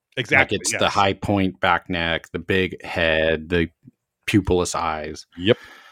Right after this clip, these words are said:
Speaker 2: Um, 'cause yeah, Deep Space Nine, I don't know. Again, I wa-, I love, I think that's, like, I think a lot of people agree, but, like, the,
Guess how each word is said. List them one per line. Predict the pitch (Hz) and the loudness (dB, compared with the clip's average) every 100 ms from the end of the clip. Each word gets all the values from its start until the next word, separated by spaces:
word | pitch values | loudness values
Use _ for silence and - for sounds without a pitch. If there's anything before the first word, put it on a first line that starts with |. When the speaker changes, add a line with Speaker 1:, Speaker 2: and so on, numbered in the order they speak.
| - | -6
Speaker 2:
Um, | 117 113 104 98 | 4 6 6 2
'cause | - 117 | 2 6
yeah, | 117 | 6
Deep | 85 123 135 | 4 0 0
Space | - 135 - | 2 2 4
Nine, | 104 98 92 | 2 2 2
I | 92 | 2
don't | 92 | 0
know. | 87 85 82 - | -2 -4 -8 -10
Again, | 98 92 | -6 -4
I | 80 | -4
wa-, | 80 85 | -4 -4
I | 98 113 117 | 6 8 8
love, | 90 90 78 - | 4 -2 -2 -2
I | 113 | 0
think | 117 101 | 2 0
that's, | 85 101 | -2 -4
like, | 92 76 _ - | -6 -10 _ -8
I | 95 | -8
think | 92 87 | -6 -6
a | |
lot | 80 | -4
of | 78 | -6
people | - 82 80 | -10 -14 -10
agree, | 85 82 | -6 -4
but, | 76 | -6
like, | 71 85 _ _ | -6 -8 _ _
the, | 98 | -8